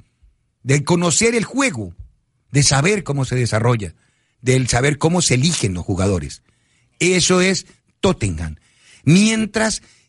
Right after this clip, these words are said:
desde el otro lado, el técnico no puede contar con esa experiencia de los jugadores. Están creciendo, están en ese punto, ¿cómo los calificó Pochettino en la conferencia de prensa? Irresponsables, son irresponsables,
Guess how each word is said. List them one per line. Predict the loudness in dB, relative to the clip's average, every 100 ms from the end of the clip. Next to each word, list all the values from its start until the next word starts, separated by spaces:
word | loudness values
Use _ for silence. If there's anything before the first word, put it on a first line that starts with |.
| _
desde | -2 0 2 0
el | 0
otro | -2 -2 -2
lado, | 0 0 -2 -6 _ _ _ _ _ _
el | -4 0
técnico | 2 2 2
no | 0 0
puede | 0
contar | 0 -4 -2 -2
con | -2 0
esa | 0
experiencia | 0 0 0 0 -2 -2
de | -2
los |
jugadores. | 0 0 0 -2 -6 -18 _ -10
Están | -4 -2
creciendo, | -2 -2 0 2 0 -2 -6 _ _ _ -2
están | 0 0
en | 0
ese | 0 0
punto, | 0 0 0 0 -2 -10 _ _ -4
¿cómo | 0 2
los | 0 0
calificó | 0 0 0 -2
Pochettino | 0 0 0 0
en |
la | 0
conferencia | 0 0 0 0
de |
prensa? | -2 0
Irresponsables, | 0 2 0 0 0 0 0 0 0 -2 -2
son | -2
irresponsables, | 0 -2 -4 -6 -2 -2 0